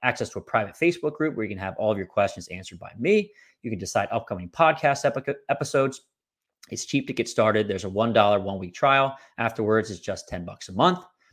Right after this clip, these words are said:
And lastly, you can cancel anytime. So if you want to get started, I'll leave a link in the show notes, or you can head over to fitness pain free dot com,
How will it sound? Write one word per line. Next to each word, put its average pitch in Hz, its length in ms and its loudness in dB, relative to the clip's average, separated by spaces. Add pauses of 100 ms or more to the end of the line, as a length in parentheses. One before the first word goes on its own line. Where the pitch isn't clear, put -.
(220)
And 101 80 -12
lastly, 135 320 0
you 120 40 0
can 127 80 -4
cancel 110 380 -6
anytime. 98 440 -6 (440)
So - 140 -10
if - 100 -14
you 107 80 -2
want 147 120 0
to 156 40 -2
get 147 100 0
started, 147 360 8
I'll 117 80 0
leave 113 160 0
a 104 40 -6
link 110 220 -6
in 95 60 -12
the 92 40 -12
show 196 220 2
notes, 190 300 -2
or 110 140 -4
you 113 60 -2
can 110 80 -6
head 120 140 2
over 123 140 4
to - 120 -8
fitness 117 300 -4
pain 104 300 -8
free 98 240 -8
dot - 240 -12
com, 180 420 -2